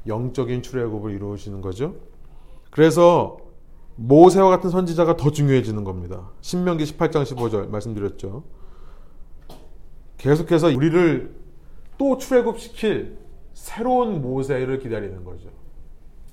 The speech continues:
그 모세로 오신 분이 예수 그리스도. 이름이 똑같아요. 물에서 건지는 사람이고 죄에서 건지는 사람. 그러니까 성경은 이렇게 계속 말씀드리는 거지만 창세기서부터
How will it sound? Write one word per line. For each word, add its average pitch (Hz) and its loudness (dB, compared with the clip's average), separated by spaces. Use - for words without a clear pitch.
그 139 -6
모세로 127 -2
오신 113 -8
분이 123 -12
예수 107 -8
그리스도. 95 -12
이름이 135 -6
똑같아요. 101 -12
물에서 131 -4
건지는 120 -6
사람이고 113 -6
죄에서 104 -2
건지는 90 -8
사람. 92 -12
그러니까 - -10
성경은 175 0
이렇게 135 0
계속 - -6
말씀드리는 131 -2
거지만 113 -6
창세기서부터 214 2